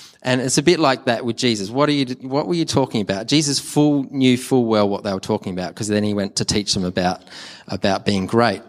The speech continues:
is to be last. So, but he asked this question, and it's this question that really stumped me. "What are you talking about?"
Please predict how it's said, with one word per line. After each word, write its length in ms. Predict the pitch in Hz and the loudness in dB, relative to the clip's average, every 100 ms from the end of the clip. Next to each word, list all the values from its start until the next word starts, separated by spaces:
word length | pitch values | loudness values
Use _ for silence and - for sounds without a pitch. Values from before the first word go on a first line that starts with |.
| - | -12
is 140 | 120 - | -8 -4
to 120 | 98 | -2
be 200 | 98 95 | 0 0
last. 520 | 123 107 87 - - - _ _ _ - _ _ _ _ - - - _ | 2 2 0 -4 -6 -16 _ _ _ -20 _ _ _ _ -20 -20 -20 _
So, 380 | - 139 139 - - _ _ _ - | 2 4 4 0 -10 _ _ _ -2
but 140 | 139 | 0
he 200 | 170 170 | 0 0
asked 380 | 160 208 240 - | 2 0 0 -2
this 220 | 208 - | -2 -4
question, 560 | - - 139 - 110 98 | -2 0 0 0 -2 -4
and 160 | 110 120 | -2 -2
it's 120 | - | -2
this 180 | 127 - | -2 -2
question 640 | - 170 - 104 95 117 - _ _ _ _ _ _ | -2 -2 -2 -4 -6 -10 -18 _ _ _ _ _ _
that 140 | 113 | -4
really 220 | - 110 110 | 0 0 0
stumped 420 | - 110 110 - | 0 0 -2 -4
me. 140 | 95 | -2
"What 340 | 104 127 - - _ _ _ | 2 2 0 -16 _ _ _
are 140 | 110 113 | -2 0
you 160 | 104 | 0
talking 420 | 98 123 117 - 90 | 2 2 2 0 -4
about?" 300 | 85 82 | -4 -6